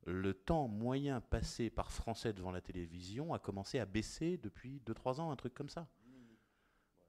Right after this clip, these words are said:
Ouais, mais ça, mais ça fait soixante-dix ans que ça montait, et pour, et là, ça a commencé à baisser,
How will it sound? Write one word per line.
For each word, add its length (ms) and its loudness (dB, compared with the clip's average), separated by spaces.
Ouais, 260 2
mais 160 4
ça, 200 2
mais 120 6
ça 200 4
fait 140 2
soixante-dix 600 0
ans 100 2
que 80 -4
ça 140 0
montait, 500 0
et 80 -2
pour, 320 0
et 80 -2
là, 180 4
ça 180 -2
a 40 2
commencé 400 -4
à 60 0
baisser, 400 -4